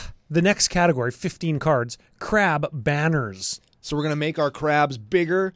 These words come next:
Speaker 2: scarier threats.
Speaker 1: G-,
Speaker 2: And we're
Speaker 1: bigger
Speaker 2: gonna
Speaker 1: and crabbier.
Speaker 2: Yeah. And we're gonna do it by playing things like Shared Triumph.
Speaker 1: Yeah, this is a, you choose a creature type and creatures get plus one, plus one. That is, um,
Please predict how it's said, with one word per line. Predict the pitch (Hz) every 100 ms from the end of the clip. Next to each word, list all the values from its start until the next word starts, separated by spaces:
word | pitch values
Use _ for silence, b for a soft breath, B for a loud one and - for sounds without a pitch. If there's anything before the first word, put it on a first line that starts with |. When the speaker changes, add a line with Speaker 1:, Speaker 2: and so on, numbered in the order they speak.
| _
Speaker 2:
scarier | - - - - 170 160 160 160 165
threats. | 180 165 87 - - -
Speaker 1:
G-, | 139
Speaker 2:
And | 220 165
we're | 123
Speaker 1:
bigger | 196 214 247
Speaker 2:
gonna | 269
Speaker 1:
and | 254
crabbier. | - 202 135 123 107 90 - - _ _ _
Speaker 2:
Yeah. | 80 82 110 - -
And | - 143
we're |
gonna | 165 170
do | 160 165
it | 170
by | 139
playing | 123 139 143
things | - 120 123
like | 151 147 160 165 - - -
Shared | - 143 156 170
Triumph. | - 175 262 123 - -
Speaker 1:
Yeah, | 165 247 226
this | 170 262 226
is | 226
a, | 196 151 - 175
you | 170
choose | - 226
a | 190
creature | 185 160 -
type | 160 151 -
and | 160 139
creatures | - 165 - 147
get | 117 147 143 _
plus | - 160 151 -
one, | 143 131 123
plus | 139 120 -
one. | 123 117
That | 139 151
is, | 160 151 143 135 - b b _ - - - - - 180 160
um, | 123 120 117